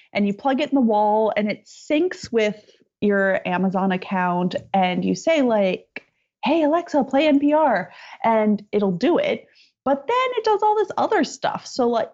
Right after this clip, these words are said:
well, one huge advantage, which was the second reason I got it, was my daughter can use it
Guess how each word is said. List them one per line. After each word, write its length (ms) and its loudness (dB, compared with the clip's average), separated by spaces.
well, 180 0
one 380 0
huge 320 2
advantage, 680 -2
which 180 -2
was 140 0
the 80 -6
second 420 -2
reason 240 0
I 80 -2
got 180 -2
it, 120 -4
was 220 0
my 140 2
daughter 460 0
can 380 2
use 320 0
it 180 0